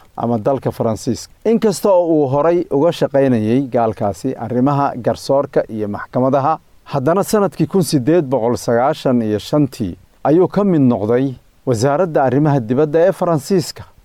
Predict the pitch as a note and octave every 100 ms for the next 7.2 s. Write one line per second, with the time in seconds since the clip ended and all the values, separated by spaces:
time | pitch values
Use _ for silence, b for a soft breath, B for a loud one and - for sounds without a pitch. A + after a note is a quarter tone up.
0 | _ - B2 A#2+ F#3 F3 D3 B2 G#2+ C3
1 | A#2 A2 - _ - B3+ C3+ G#2 A#2+ -
2 | B2+ C3+ A#2 G#2+ - - B2 B2 A#2+ G#2
3 | G#2 - - A2+ - - _ - G3+ G#3+
4 | G3 F#3 D3+ D3+ D#3 D3 - - G#3+ G#3
5 | E3 D#3 - B3+ A3+ - - D3 E3 -
6 | C#3+ B2+ C3 A#2+ A2+ G#2+ - A2+ G#2+ D3
7 | C3+